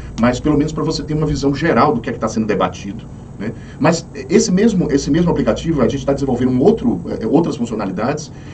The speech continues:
que é, por exemplo, quando um deputado sobe uma tribuna e menciona uma, uma estrada que fica num município, a gente consegue gerar um banco de dados dos municípios mencionados. Ou seja, a gente vai reconhe-, chama reconhecimento de entidades,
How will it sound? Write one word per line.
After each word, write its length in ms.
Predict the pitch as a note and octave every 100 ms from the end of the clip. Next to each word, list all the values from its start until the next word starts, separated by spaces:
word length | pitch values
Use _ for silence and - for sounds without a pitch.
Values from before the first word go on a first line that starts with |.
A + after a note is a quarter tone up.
| -
que 100 | -
é, 40 | D#3
por 120 | D#3+
exemplo, 320 | C#3 G#2+ - -
quando 360 | E3+ G3 C3+ F#2 - - - - - -
um 80 | D3+
deputado 400 | D#3+ D#3 - D3+
sobe 380 | - - D#3+ D#3+
uma 100 | E3+
tribuna 480 | D#3+ B2+ A2+ G#2+ G2
e 160 | G#2+
menciona 600 | A#2+ D3 - - A#2 A2 G#2
uma, 260 | B2 C3 A#2
uma 200 | B2 A#2+
estrada 580 | - - B2 A#2 F2+ F2+ - - - -
que 80 | B3
fica 240 | C#3+ A#2+
num 140 | A#2
município, 640 | A2+ F#2+ F2+ - D3 - F2+ - - -
a 80 | A2+
gente 180 | B2 C3
consegue 320 | C#3+ - A#3+
gerar 400 | C3 A2+ G#2+ -
um 120 | F3+
banco 240 | - A#2+ A#2
de 80 | C3+
dados 440 | G#2 G#2 - - - -
dos 140 | B2 C#3+
municípios 540 | D#3 E3+ - C3+ -
mencionados. 640 | B2+ C#3 D#3 G2+ F#2 - - - -
Ou 80 | -
seja, 160 | G#2+ G#2
a 20 |
gente 160 | A#2 A2
vai 100 | A#2+
reconhe-, 380 | B2+ C#3 C3+ A2
chama 240 | - A#2
reconhecimento 500 | B2 C3+ B2+ A#2+ B2+
de 80 | A#2+
entidades, 560 | C3+ A#2 G2+ F2+ -